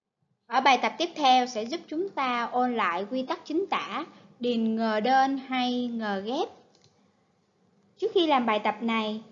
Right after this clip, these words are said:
em đã được cô dạy cách phân biệt ngờ đơn ngờ ghép ở học kỳ một rồi. Vậy khi nào thì mình điền ngờ ghép? À, đó là khi mình gặp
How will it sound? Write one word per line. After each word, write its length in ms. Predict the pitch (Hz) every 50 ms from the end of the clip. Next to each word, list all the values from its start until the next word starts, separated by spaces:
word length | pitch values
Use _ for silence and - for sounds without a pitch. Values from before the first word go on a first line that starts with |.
| - _ _ -
em 260 | 247 254 254 247 240
đã 120 | 247 277
được 220 | 269 269 240 202 -
cô 240 | - 254 254 247 240
dạy 340 | 233 233 220 196 180 180 - -
cách 120 | 381 370 - - -
phân 340 | 302 285 277 262 254 233
biệt 280 | 226 226 220 208 202 208
ngờ 320 | 226 226 226 233 226 214
đơn 360 | 214 226 254 262 262 254 247 226
ngờ 240 | 226 220 208 202 202
ghép 300 | 220 254 320 - - -
ở 220 | 196 196 196 214
học 280 | 262 294 254 214 - -
kỳ 140 | 247 233 226
một 280 | 226 220 220 220 -
rồi. 300 | 226 233 226 226 220 220 226 220 - _ _ _ _ _ _ -
Vậy 360 | 214 226 208 190 190 196 226
khi 240 | - - 320 320 311
nào 280 | 294 269 254 240 240 247 247
thì 100 | 247 240
mình 280 | 240 233 233 226 226
điền 360 | 214 233 226 220 220 220 220
ngờ 220 | 220 226 226 220 214 233
ghép? 240 | 247 285 403 554 - - _ _ - _ _ _ _ _ _ _ _ _ _ _ _ _ _ _ _ _ _ _ _ _ _ _ _ _ -
À, 380 | 240 233 233 233 226 226 214 202
đó 120 | 214 254 302
là 200 | 302 262 208 202
khi 340 | 208 - 247 240 240 240
mình 300 | 233 226 226 220 214 208
gặp 160 | 208 202 185